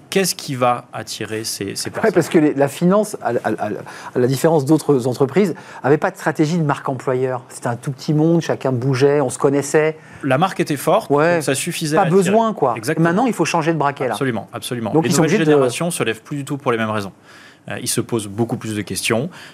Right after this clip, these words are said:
Speaker 1: Euh,
Speaker 2: La
Speaker 1: les
Speaker 2: valeur, le sens.
Speaker 1: La valeur, le sens. Euh, on,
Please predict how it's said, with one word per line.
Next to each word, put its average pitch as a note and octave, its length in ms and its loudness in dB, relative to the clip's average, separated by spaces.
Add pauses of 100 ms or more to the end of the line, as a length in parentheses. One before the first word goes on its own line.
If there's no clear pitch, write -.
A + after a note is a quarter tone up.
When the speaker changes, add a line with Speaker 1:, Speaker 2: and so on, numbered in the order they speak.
(140)
Speaker 1:
Euh, F#2+ 260 0
Speaker 2:
La G#2+ 80 -2
Speaker 1:
les G2+ 60 -2
Speaker 2:
valeur, D#3+ 440 2
le A2 100 -8
sens. F#3 440 0
Speaker 1:
La C#3+ 60 -14
valeur, B2 340 -2
le A#2 120 -10
sens. F3 540 -2
Euh, A2 100 -12 (340)
on, C3 100 -6